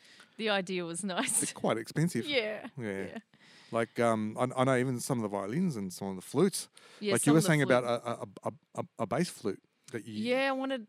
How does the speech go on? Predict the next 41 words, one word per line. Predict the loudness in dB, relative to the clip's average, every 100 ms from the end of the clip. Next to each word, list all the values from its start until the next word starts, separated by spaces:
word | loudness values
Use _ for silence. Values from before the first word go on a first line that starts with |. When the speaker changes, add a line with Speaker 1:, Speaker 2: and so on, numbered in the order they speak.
| -4
Speaker 1:
oh, | -2
well, | 0
I | 0
would | -2 -6 0
love | 0
an | 0
alto | -2 -2 -2 -4
and | -2 -2 -4
a |
bass | -4 -4 -4 -8
Speaker 2:
Yeah. | -6
Speaker 1:
flute, | -6 -6 -8
but | -8 -8 -12 _
I | -12
think | -8 -10 -12 _ _
cheapest | -10 -8 -8 -10 -8 -10 -10 -20 _
maybe | -14 -14 -16 -20
four | -16 -16
thousand | -12 -10 -10 -10 -8 -8 -10
for | -6 -6
an | -4
Speaker 2:
Oh. | -4
Speaker 1:
alto. | -4 -4 -8 -8 -10 -18 -20 -20 _
Speaker 2:
And | -6
how | -2
many | 0 0
Speaker 1:
Yeah. | -2
Speaker 2:
gigs | -2
do | -2
you |
have |
to | -2
do | -6
for | -4
that? | -6 -6 -18 -20 _ _ _ _ _ _ _ -10
Speaker 1:
How |
many? | -6 -4
Oh, | 0 2
yeah, | 2 2
exactly. | 0 0 -2 -2 -4 0
<laughs> | -2